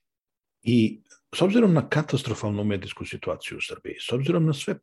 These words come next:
prljave trikove kojima se vlast služi, e, da li u Srbiji uopšte ima smisla izlaziti na izbore ili energiju treba usmeriti u drugom pravcu da bi se došlo do promene vlasti?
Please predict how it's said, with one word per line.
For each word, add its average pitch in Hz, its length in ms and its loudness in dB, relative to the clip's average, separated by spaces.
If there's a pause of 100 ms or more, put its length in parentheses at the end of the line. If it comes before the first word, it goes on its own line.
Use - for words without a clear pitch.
prljave 202 400 2
trikove 92 420 -10
kojima 85 260 -8
se - 200 -12
vlast 78 280 -8 (140)
služi, 71 420 -12 (920)
e, 87 200 -4 (460)
da 127 140 0
li 220 240 -4
u 123 100 -6
Srbiji 160 440 -2
uopšte 127 380 -2
ima 120 140 -4
smisla - 480 -8
izlaziti - 460 -16
na - 80 -14
izbore 131 380 -6 (520)
ili 147 540 -2 (720)
energiju 143 840 -2 (240)
treba 117 240 -2
usmeriti 117 440 -4
u 87 40 -12
drugom 107 280 -2
pravcu 90 360 -10
da 80 80 -10
bi 80 100 -12
se - 120 -12
došlo 78 300 -12
do 82 60 -16
promene 71 320 -12
vlasti? - 340 -14